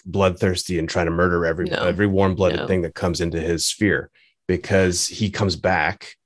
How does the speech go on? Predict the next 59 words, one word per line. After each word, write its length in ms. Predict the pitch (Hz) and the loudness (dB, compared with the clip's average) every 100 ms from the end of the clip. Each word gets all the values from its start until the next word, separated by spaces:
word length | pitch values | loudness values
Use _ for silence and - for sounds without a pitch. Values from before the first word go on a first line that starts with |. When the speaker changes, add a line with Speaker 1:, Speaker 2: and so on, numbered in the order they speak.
| _ | _
Speaker 1:
in 80 | 92 | 0
a 60 | 95 | 2
room 240 | 95 107 | 4 4
full 100 | 110 | 4
of 60 | 127 | 2
Speaker 2:
Right. 100 | 123 | 4
Speaker 1:
people 380 | 139 - 80 - | 2 2 0 -2
and 160 | 101 101 | 0 2
they 80 | |
look 200 | 104 113 117 | 2 2 0
after 260 | 160 - | -2 -4
him 160 | 90 76 | -4 -4
all 120 | 71 | -4
night, 260 | 71 71 - _ - - | -6 -10 -14 _ -20 -4
even 200 | 101 117 | 4 6
though 60 | 107 | 6
Speaker 2:
Right. 60 | 101 101 90 | 6 2 2
Speaker 1:
they, 80 | |
they 40 | 90 | -2
do 140 | 85 | -4
talk 240 | 90 95 95 | -2 -2 0
about 180 | 90 82 | -2 -2
keeping 260 | 107 101 92 | -4 0 0
their 100 | 82 | 0
distance. 480 | 85 104 82 80 - - - - | -2 -2 -4 -6 -8 -16 -8 -2
And 140 | 101 | 2
I 100 | 101 | 2
think, 320 | 98 110 101 - | 2 0 0 0
you 60 | |
know, 100 | 95 85 | 0 0
it's, 140 | - - | -2 -8
it's 160 | 101 | -4
important 340 | 104 123 95 80 | -2 0 0 -2
to 40 | |
keep 140 | 98 85 | -8 -2
that 160 | 92 | 0
in 60 | 90 | 0
mind 340 | 87 90 87 | 2 2 0
when 120 | 80 80 | -2 -4
we 80 | |
look 180 | 85 87 | -2 -4
at 140 | 87 78 | -4 -4
the 240 | 82 76 - _ _ _ _ - | -4 -4 -12 _ _ _ _ -2
end 180 | 90 | 0
of 120 | 85 71 | 0 0
this 180 | 90 - | -2 0
episode 480 | 92 90 - 82 | -2 -2 0 0
and 160 | 78 76 | 0 -2
the, 180 | 73 71 | -2 -2
and 100 | 80 | -2
the 60 | 78 | -2
one, 380 | 78 78 73 - | -2 -2 -4 -8
the, 180 | 80 76 | -8 -6
the 80 | |
one 120 | 82 80 | -6 -6
that 100 | 82 | -6
comes 200 | 82 76 | -6 -4
after 320 | 73 - 67 | -4 -4 -6
it, 100 | 55 | -6